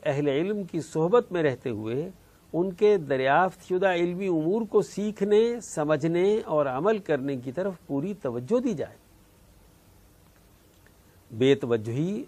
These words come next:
اور غفلت سے حاصل کیا جانے والا علم اور اس پر ظاہری ایمان بے وقوفی اور حماقت کا سبب بنتا ہے۔ منافقین دعوے دار ہیں کہ وہ ایمان لائے ہیں، جبکہ وہ ایمان سے متعلق بنیادی علوم و اخلاق کی طرف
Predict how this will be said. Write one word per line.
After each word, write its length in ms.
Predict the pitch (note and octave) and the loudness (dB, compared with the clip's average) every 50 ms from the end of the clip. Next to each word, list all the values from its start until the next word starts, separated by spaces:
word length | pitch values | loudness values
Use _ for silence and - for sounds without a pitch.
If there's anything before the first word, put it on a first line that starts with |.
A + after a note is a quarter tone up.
| _ - | _ -8
اور 160 | - A#2+ G#2+ | -6 -6 -4
غفلت 440 | G2+ - C3+ - - A#3+ B3+ A#3+ A#3+ | -2 -4 -4 0 2 4 4 4 4
سے 80 | A3 | 2
حاصل 360 | G3 E3+ D#3+ D3 - F3 D#3+ D3+ | 2 4 2 2 0 -2 -4 -4
کیا 200 | D3 C#3 C#3 C3+ | -2 -2 -2 0
جانے 240 | A#2+ B2+ A#2+ A#2 | 0 0 -2 -2
والا 260 | A2+ G#2+ G#2+ G#2 G#2 F#2+ | -2 -2 -2 -4 -4 -4
علم 300 | G2 A#2+ D3+ F#3 G#3+ B3 - _ _ _ _ _ _ _ _ - | -4 -4 -4 -4 -6 -8 -12 _ _ _ _ _ _ _ _ 0
اور 200 | D#3+ D#3+ F#3 G3 | 2 2 4 4
اس 200 | A3 F3+ - - | 2 -2 0 0
پر 120 | A3+ G3 | 0 0
ظاہری 600 | D#3+ B2 G#2+ G#2 B2+ C3+ C#3 D3+ F3+ - A#3 A3+ | 0 -2 -4 0 2 2 2 2 2 0 0 -2
ایمان 400 | G3 E3 C#3 B2 A2 G2+ F#2+ F2 - - _ _ _ _ _ _ - - | -2 -2 -2 0 0 -2 -4 -6 -10 -20 _ _ _ _ _ _ -16 -10
بے 180 | B2 A#2+ C#3+ | -4 -2 0
وقوفی 540 | C#3+ C3 B2+ B2 - D3 C#3 B2+ - F#3 F3+ | 0 0 -2 -6 -6 -8 -8 -6 -6 -4 -4
اور 120 | E3 D3+ | -4 -4
حماقت 540 | A#2+ G#2+ G#2 G2+ G#2+ A#2 - - F#3+ F#3 - | -4 -6 -6 -4 -4 -4 -2 -2 -6 -6 -4
کا 100 | - D#3 | -8 -8
سبب 240 | - - B2 A#2 G#2+ | -8 -6 -8 -8 -8
بنتا 400 | A2 G#2 G2 F2+ F2 - G#2+ - | -8 -12 -14 -14 -14 -18 -20 -20
ہے۔ 60 | - - _ _ _ _ _ _ _ _ _ _ - - | -20 -20 _ _ _ _ _ _ _ _ _ _ -10 -6
منافقین 640 | A#2 A#2 A#2 A#2 A2 B2 - - C#3+ C3+ A#2+ A2+ | -2 0 0 -2 -2 -4 -8 -6 -6 -6 -4 0
دعوے 240 | A2+ A#2+ A#2+ A2+ A#2+ | 2 2 2 2 2
دار 240 | A2 B2 B2 B2+ C3+ | 2 4 6 6 4
ہیں 240 | B2+ C3 C3+ C#3 C#3+ C#3+ - - - _ _ _ | 4 2 0 0 0 -2 -6 -20 -20 _ _ _
کہ 100 | - D3+ | -2 0
وہ 120 | D3+ D#3+ | 0 2
ایمان 360 | E3 D#3 D3+ D3+ D3 D#3 E3+ F3 | 2 2 2 4 2 2 4 4
لائے 260 | E3+ F3 F3 F#3 F3+ | 4 6 6 4 2
ہیں، 140 | F3 F3 F3+ F#3 - - - _ _ _ _ - - | -2 -4 -8 -12 -16 -20 -20 _ _ _ _ -12 -4
جبکہ 400 | C#3 F3 F#3+ F3+ F3 - A3+ A#3 | 0 0 0 0 0 0 2 4
وہ 160 | G#3+ G#3 G3+ | 4 6 4
ایمان 420 | F3+ E3 D3+ D3 D3+ D#3 F#3 G3 | 4 2 2 2 2 0 0 -2
سے 140 | F3 - G3+ | -2 -2 -2
متعلق 640 | F3+ D#3 D3+ - D3+ C#3+ C#3 D3+ F#3 G#3+ A3 G#3+ - | -2 -2 -2 0 2 2 2 2 0 -2 -4 -4 -6
بنیادی 500 | D3 C3+ C#3+ C#3 C#3 C#3 D3 D3 D3+ G3+ | -6 -4 -2 0 0 2 0 0 0 -2
علوم 380 | G#3 F#3 E3+ E3 E3+ F#3 F#3+ F#3+ | 0 0 2 2 2 0 2 0
و 80 | F#3 | 0
اخلاق 480 | F3 D3+ - - C3 C3+ C#3+ D3+ - - | -2 -2 -6 -6 -4 -4 -4 -4 -6 -4
کی 100 | F#3 F3+ | -6 -4
طرف 260 | E3 G3+ G#3 G#3+ F#3+ | -4 -2 -2 -2 -4